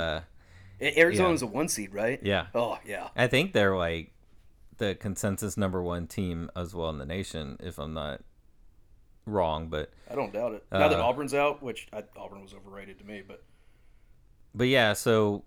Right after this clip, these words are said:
Speaker 1: I'll be going that Thursday, and then, uh, track meet on Friday, and then
Speaker 2: Ooh.
Speaker 1: come back into chill before I gotta go out of town for work at some point next week. So,
Speaker 2: Nice.
Speaker 1: you know, busy, busy, busy always.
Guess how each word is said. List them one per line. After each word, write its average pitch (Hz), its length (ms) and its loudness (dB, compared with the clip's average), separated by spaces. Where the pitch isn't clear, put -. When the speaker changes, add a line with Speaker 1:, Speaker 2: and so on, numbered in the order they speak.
Speaker 1:
I'll 107 180 2
be 98 100 -4
going 104 200 2
that 98 220 0
Thursday, 90 560 0
and 82 120 -6
then, 85 260 -6
uh, 85 300 -6
track 92 280 -2
meet 90 160 -4
on 87 100 -4
Friday, 92 500 -2
and 95 100 -6
then 98 100 -2
Speaker 2:
Ooh. - 40 -6
Speaker 1:
come 110 160 0
back 98 160 2
into 98 180 0
chill 113 380 4
before 101 380 0
I 95 80 4
gotta 95 200 0
go 95 180 2
out 92 120 4
of 95 80 -2
town 95 300 0
for 98 160 -2
work 101 460 -2
at 95 140 -8
some 110 180 -4
point 101 300 -2
next 107 280 -4
week. 95 280 -2
So, 90 340 0
Speaker 2:
Nice. 101 240 -16
Speaker 1:
you 131 140 2
know, 127 120 8
busy, 131 500 4
busy, 120 240 2
busy 110 380 2
always. 117 640 0